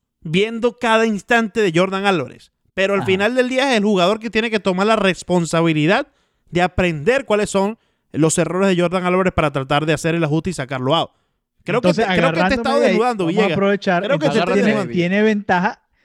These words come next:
Speaker 2: tienen ventaja los nacionales, porque, eh, Houston apenas salió el, el sábado en la noche, el domingo es que pudieron pensar si acaso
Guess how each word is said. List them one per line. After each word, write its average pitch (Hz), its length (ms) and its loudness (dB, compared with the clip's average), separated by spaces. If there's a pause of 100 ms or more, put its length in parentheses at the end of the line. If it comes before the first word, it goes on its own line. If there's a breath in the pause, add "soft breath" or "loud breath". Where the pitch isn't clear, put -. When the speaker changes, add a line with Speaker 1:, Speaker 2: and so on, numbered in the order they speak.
(120)
Speaker 2:
tienen 135 280 -2
ventaja 170 360 2
los 202 120 2
nacionales, 190 680 -2 (320)
porque, 139 380 -4 (180)
eh, 127 320 -4
Houston 165 320 2
apenas 196 460 0
salió 202 360 2
el, 175 220 0
el 147 200 -4
sábado 208 420 0
en 196 80 0
la 185 100 -2
noche, 190 260 0
el 143 80 -2
domingo 196 380 -2
es 180 80 0
que 196 100 -2
pudieron 175 380 0
pensar 170 360 -2
si - 80 -8
acaso 180 440 -6